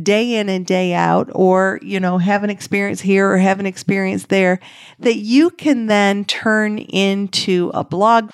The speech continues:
post, a Facebook Live, an article, a social media post to share the learning with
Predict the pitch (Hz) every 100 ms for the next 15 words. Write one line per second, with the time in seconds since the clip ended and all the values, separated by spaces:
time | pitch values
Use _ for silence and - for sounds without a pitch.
0 | - 240 214 214 214 208 - _ _ _
1 | - 180 - 202 196 - 208 - 196 190
2 | 190 190 190 190 190 185 202 - - -
3 | - 180 190 - 226 226 220 - 226 214
4 | 208 214 208 _ _ _ _ - 185 -
5 | 226 233 247 240 277 285 185 208 180 156
6 | - - - - - - - 262 247 226
7 | - - 247 247 269 285 277 240 226 226
8 | 220 202 202 220 _ _ _ - 175 190
9 | 233 262